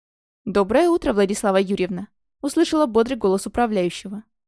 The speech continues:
"Доброе утро, Денис Андреевич. Чем порадуете?"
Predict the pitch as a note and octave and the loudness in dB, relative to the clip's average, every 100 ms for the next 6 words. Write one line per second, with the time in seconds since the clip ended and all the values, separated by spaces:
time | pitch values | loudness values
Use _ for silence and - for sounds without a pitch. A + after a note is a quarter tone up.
0 | _ _ _ _ _ G#3 G3+ G3 F#3+ F#3 | _ _ _ _ _ 0 0 4 4 4
1 | G3 A#3 A#3+ B3+ C#4 B3 B3 A#3+ A#3+ - | 0 0 2 0 0 -2 -2 -4 -6 -10
2 | - - E4 G#3+ G3 G#3+ C4 - C#4 | -8 -4 0 4 4 2 -2 -4 -10